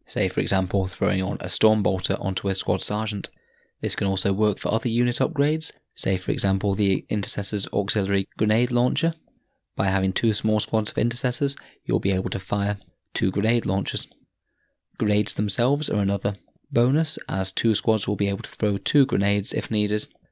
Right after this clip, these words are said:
whereas a big squad could only throw one. Small squads can be in different places at once, s-, which is an obvious benefit, which means that, say, with two squads of Space Marine Scouts, they could screen out two completely s-,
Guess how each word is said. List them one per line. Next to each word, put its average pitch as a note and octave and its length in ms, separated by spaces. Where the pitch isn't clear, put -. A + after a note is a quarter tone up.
whereas G2 260
a G2 60
big G2 160
squad - 320
could - 140
only - 160
throw F2+ 240
one. G2 260
Small G#2+ 300
squads C3 360
can G#2 200
be G#2 200
in G#2 140
different G#2+ 340
places A2 380
at A2 120
once, C3 340
s-, - 160
which - 240
is F#2+ 100
an F#2 100
obvious G#2 340
benefit, B2+ 500
which - 180
means F#3+ 220
that, - 100
say, F#2+ 180
with F#2+ 280
two A2 180
squads G2+ 300
of F#2+ 80
Space - 320
Marine G#2 160
Scouts, A#2+ 480
they G2 100
could F2+ 140
screen G2 300
out F#2+ 200
two - 160
completely - 440
s-, - 140